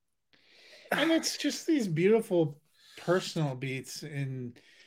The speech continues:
some of these movies, like, you know, they're, they're on the run and they have all this going, but Paul Walker and Vin Diesel ha-,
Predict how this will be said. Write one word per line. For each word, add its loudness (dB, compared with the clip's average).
some 0
of 2
these -4
movies, -2
like, -2
you 2
know, -6
they're, 2
they're 6
on 8
the 8
run 6
and 0
they 0
have 2
all 4
this 0
going, 0
but 4
Paul 8
Walker 6
and 0
Vin 0
Diesel 2
ha-, 2